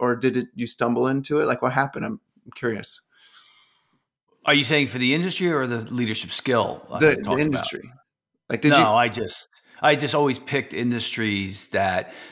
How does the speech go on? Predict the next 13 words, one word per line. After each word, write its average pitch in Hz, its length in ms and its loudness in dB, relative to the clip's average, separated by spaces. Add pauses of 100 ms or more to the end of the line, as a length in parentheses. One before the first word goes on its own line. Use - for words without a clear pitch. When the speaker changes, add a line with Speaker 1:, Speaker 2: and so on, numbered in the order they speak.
(220)
Speaker 2:
um, 104 480 4
I 110 160 0
thought 107 580 0 (540)
I 127 80 4
would 131 160 2
do 131 140 0
lots 120 260 6
of 98 80 -4
studying 104 800 0 (120)
of 98 520 -2 (800)
various 117 500 2
different 101 280 -4
industries, 92 840 -4